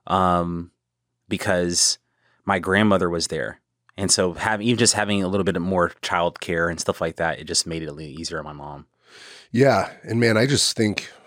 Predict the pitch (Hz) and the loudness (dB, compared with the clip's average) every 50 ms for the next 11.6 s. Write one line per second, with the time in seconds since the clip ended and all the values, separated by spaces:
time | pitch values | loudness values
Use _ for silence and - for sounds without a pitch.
0 | - _ _ _ _ - - - - - - - - - - 139 127 113 98 98 | -20 _ _ _ _ -20 -20 -20 -20 -20 -12 -6 -2 0 4 6 6 6 6 4
1 | 98 101 101 98 92 - 90 95 95 - - _ _ _ _ _ _ _ _ _ | 4 4 4 2 0 0 -2 -4 -6 -8 -12 _ _ _ _ _ _ _ _ _
2 | _ _ _ - - 101 92 87 - _ _ _ _ - - 101 98 92 90 - | _ _ _ 0 2 2 2 2 0 _ _ _ _ -2 2 2 2 2 2 2
3 | - - - - - - - - - - - - - _ _ - - 101 101 95 | 0 0 0 -2 -2 -2 -2 -2 -2 -4 -8 -14 -20 _ _ -6 -2 0 2 2
4 | 90 90 95 95 98 98 92 90 85 85 85 85 _ _ _ _ _ _ - - | 4 4 4 4 6 6 4 4 4 2 0 -2 _ _ _ _ _ _ -2 0
5 | 101 101 98 92 92 90 87 82 - - _ - - - - - - _ _ _ | 2 4 4 4 4 4 2 0 -2 -6 _ -6 -6 -4 -4 -6 -8 _ _ _
6 | _ - - 98 92 92 101 107 117 110 - - - - 107 107 104 104 104 101 | _ 0 0 2 2 4 6 6 4 4 2 -2 2 4 6 8 8 8 6 6
7 | 95 98 - - - 98 101 101 101 98 92 87 95 87 - - - - - - | 4 2 -2 -4 -4 0 2 4 4 4 4 2 0 -2 -2 -2 -4 -6 -4 0
8 | - 98 104 101 98 95 92 87 - - 98 98 95 92 92 90 92 92 - - | 2 4 4 4 2 2 0 -2 2 2 4 4 6 6 4 4 4 2 0 -2
9 | - - - - - - - - - - - - - 92 95 95 90 87 85 80 | -4 -10 -20 -20 -18 -18 -18 -18 -20 -20 -12 -4 0 2 4 4 4 4 2 0
10 | 82 78 73 - - _ _ _ _ _ _ _ _ _ _ _ - - - 110 | -2 -6 -8 -10 -16 _ _ _ _ _ _ _ _ _ _ _ -8 -2 2 4
11 | 98 98 101 110 - - - 110 110 104 107 - | 4 6 6 4 4 4 2 4 4 4 2 0